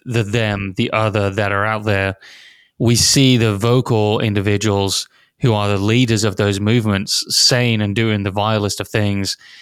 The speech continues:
and we don't see those influenced by them as being victims to be rescued and helped.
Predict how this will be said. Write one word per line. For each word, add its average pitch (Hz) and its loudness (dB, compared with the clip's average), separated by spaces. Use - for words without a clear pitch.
and 98 -2
we 113 2
don't 117 2
see 107 2
those 110 0
influenced 123 -2
by 104 0
them 104 0
as 107 -2
being 101 0
victims 104 -2
to 120 -2
be 104 2
rescued 101 0
and 95 -6
helped. 117 -4